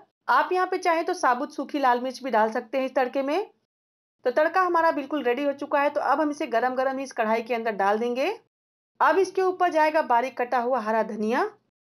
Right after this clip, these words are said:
तो ये लीजिए बनकर तैयार हो गई बिल्कुल ढाबा रेस्टोरेंट स्टाइल पालक की तड़के वाली दाल।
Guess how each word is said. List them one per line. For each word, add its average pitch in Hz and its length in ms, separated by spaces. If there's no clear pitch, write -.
तो 285 80
ये 320 140
लीजिए 349 260
बनकर 269 300
तैयार 254 300
हो 262 80
गई 262 160
बिल्कुल 226 320
ढाबा 208 400
रेस्टोरेंट 240 460
स्टाइल 233 360
पालक 226 300
की 240 120
तड़के 220 300
वाली 226 180
दाल। 240 340